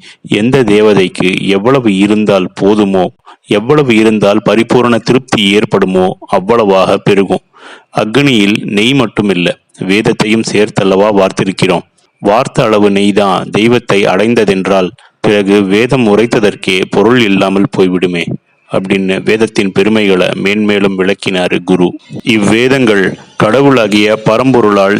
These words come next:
தவசீலர்களான முனிவர்களுக்கு அவர்களுடைய மிக உயர்ந்த தியான நிலையில் அருளப்பட்டவை. அவை இம்முனிவர்களால் காவியங்களைப் போன்றோ அல்லது மற்ற நூல்களைப் போன்றோ எழுதப்பட்டவை அன்று. இக்காரணம் பற்றியோ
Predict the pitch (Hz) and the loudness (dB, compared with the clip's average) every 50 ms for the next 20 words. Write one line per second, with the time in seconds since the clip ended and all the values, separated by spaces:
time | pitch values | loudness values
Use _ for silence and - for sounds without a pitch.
0 | - - - 107 110 139 135 - 147 131 127 113 107 104 104 104 101 101 98 98 | -2 -2 0 0 0 0 0 0 0 2 2 2 2 2 2 0 0 0 -2 -2
1 | 98 101 107 117 120 123 120 104 - 190 190 185 - - 95 95 214 - - - | 0 0 2 2 2 2 2 2 2 0 0 0 0 0 0 0 0 -2 -2 -2
2 | 101 101 214 104 101 98 98 101 95 95 95 95 95 98 101 101 104 101 113 110 | 0 0 0 2 2 2 2 2 2 2 0 0 0 -2 -2 -2 0 0 2 2
3 | 101 101 104 104 110 113 117 110 117 110 92 - 98 101 104 113 120 123 113 101 | 4 4 4 4 2 2 0 0 -2 -2 -2 -2 0 0 0 0 0 0 0 0
4 | 98 98 95 92 95 92 - _ _ - 101 107 117 127 131 127 - - - - | 0 0 0 0 0 -2 -4 _ _ -2 0 2 2 2 2 2 0 0 -2 -2
5 | - - 98 90 90 90 - - _ _ _ _ - - - - - - _ - | -2 -2 -2 -2 -2 -2 -6 -10 _ _ _ _ -20 -20 -20 -20 -20 -10 _ -2
6 | 110 104 104 104 110 - - - _ _ - - - - 117 110 107 104 110 113 | 0 2 2 2 2 0 -2 -8 _ _ -20 -8 -4 -2 0 0 2 2 2 2
7 | 131 139 139 139 123 110 110 107 104 101 107 - - - 107 104 117 135 147 147 | 2 2 2 2 2 2 0 2 2 0 0 -2 0 0 2 2 2 2 2 2
8 | 139 127 110 107 101 98 95 - - 104 101 98 98 98 95 95 - 285 - 104 | 2 0 0 0 0 0 0 0 0 0 0 2 2 2 2 0 0 -2 0 0
9 | 104 101 95 98 101 101 101 98 - 104 98 98 107 120 135 139 143 131 117 107 | 0 0 0 0 -2 -2 -2 -2 -2 -2 0 2 2 2 2 2 2 2 2 0
10 | 95 - - 101 101 95 101 101 98 98 98 104 110 117 120 - - 101 - - | 0 -2 -2 -2 0 0 0 0 2 2 2 2 2 2 0 0 -2 -4 -2 -2
11 | 101 95 95 92 92 92 90 87 85 87 90 - _ _ _ _ _ _ - 113 | -2 0 0 0 0 -2 -2 -2 -2 -2 -4 -4 _ _ _ _ _ _ -4 -4
12 | 110 110 - 107 107 110 120 135 135 127 117 104 - 104 98 - 107 101 101 98 | -4 -2 0 0 0 0 0 0 0 -2 -2 -2 -2 -2 -2 -2 0 0 2 4
13 | 101 101 110 | 2 2 2